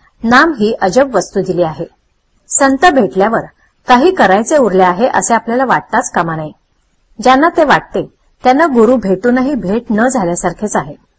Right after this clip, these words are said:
आज एक यात्रा केली, उद्या दुसरी करायची राहिली, अशी इच्छा का असावी? गुरु एकदा भेटला की आता काही कर्तव्यच उरले नाही असे ज्याला वाटते, त्यानेच गुरु भेटल्याचे सार्थक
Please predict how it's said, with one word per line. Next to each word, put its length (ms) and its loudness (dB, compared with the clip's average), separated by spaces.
आज 240 2
एक 180 2
यात्रा 280 0
केली, 300 0
उद्या 260 0
दुसरी 320 -4
करायची 360 0
राहिली, 400 -2
अशी 280 0
इच्छा 280 0
का 140 2
असावी? 400 2
गुरु 200 4
एकदा 320 4
भेटला 360 -4
की 60 -2
आता 220 4
काही 220 2
कर्तव्यच 600 0
उरले 220 2
नाही 280 -2
असे 220 0
ज्याला 260 0
वाटते, 340 -4
त्यानेच 380 2
गुरु 260 2
भेटल्याचे 500 -2
सार्थक 380 -4